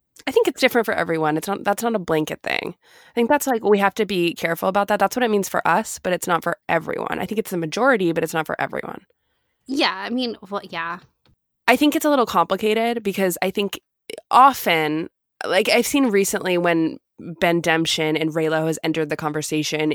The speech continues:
Speaker 1: in magazines and articles and things, it is, I think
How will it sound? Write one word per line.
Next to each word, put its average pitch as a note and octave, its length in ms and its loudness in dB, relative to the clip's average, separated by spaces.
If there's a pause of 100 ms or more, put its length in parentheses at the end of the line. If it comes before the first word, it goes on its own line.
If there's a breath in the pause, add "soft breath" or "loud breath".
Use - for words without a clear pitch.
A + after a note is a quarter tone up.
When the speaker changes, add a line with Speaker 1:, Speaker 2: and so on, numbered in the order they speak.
Speaker 1:
in E3 220 0
magazines F#3 640 2
and E3+ 220 -2
articles E3+ 440 -2
and E3+ 140 -2
things, F#3 340 -2
it E3 160 0
is, D#3 340 0 (640 loud breath)
I A3+ 120 2
think F4 400 2